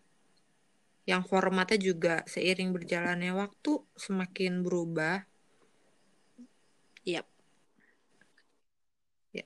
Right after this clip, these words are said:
Speaker 1: ada banyak sekali perdebatan tentang ini ya,
Speaker 2: Iya.
Speaker 1: tapi tentu saja tidak kami sebutkan di sini karena itu rahasia negara. <laughs>
Speaker 2: Nanti juga ada isu yang kita pengen angkat, tapi mungkin bukan di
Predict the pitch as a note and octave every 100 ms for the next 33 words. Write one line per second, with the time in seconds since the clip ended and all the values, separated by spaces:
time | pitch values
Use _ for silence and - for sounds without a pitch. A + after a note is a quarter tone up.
0 | - E3+ F3 F#3 F#3+ - G3+ G3+ G#3 G3+
1 | F#3+ F3 F3 G3 F#3+ F#3 F#3 E3+ F3+ F#3+
2 | G3+ A3+ D3+ C#3+ D3 F3+ - G3 G3+ -
3 | F3+ F#3+ F#3 E3+ - E3+ E3+ - F3 F3
4 | - F3+ G3 - C4 A3 - G3+ G3+ G3+
5 | G3 - - - E3+ _ _ _ - -
6 | G3 G3+ G#3 A#3+ G#3+ F3+ D#3+ D#3 - -
7 | A3 G3+ - - - - G3 A3 C4 A#3+
8 | G#3 F#3+ F#3+ G3 G#3 - G#3 - - A3+
9 | G3+ G3+ F#3+ F#3+ F#3+ F#3 F3+ F3+ F3+ E3+
10 | E3 F3+ G#3 G3 - G3+ F#3 F#3 F3+ G3
11 | G3 F#3 F3+ E3+ E3+ E3+